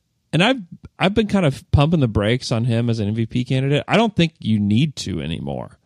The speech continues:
I think he is, like, he, if he can play like this, he is a legitimate M V P candidate.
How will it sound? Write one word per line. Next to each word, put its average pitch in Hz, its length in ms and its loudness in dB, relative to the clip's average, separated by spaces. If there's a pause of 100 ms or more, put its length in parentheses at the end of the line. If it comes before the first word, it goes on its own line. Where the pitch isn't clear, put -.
(460)
I 131 80 2
think 262 240 0
he 143 200 4
is, 120 160 4
like, 113 260 2
he, 202 400 0
if - 160 0
he 214 80 0
can 269 160 0
play 151 220 2
like 131 280 0
this, - 520 -2 (680)
he 208 240 2
is 170 160 4
a 143 140 6
legitimate 120 800 4
M 110 200 0
V 104 220 -2
P 98 260 -2
candidate. - 500 -8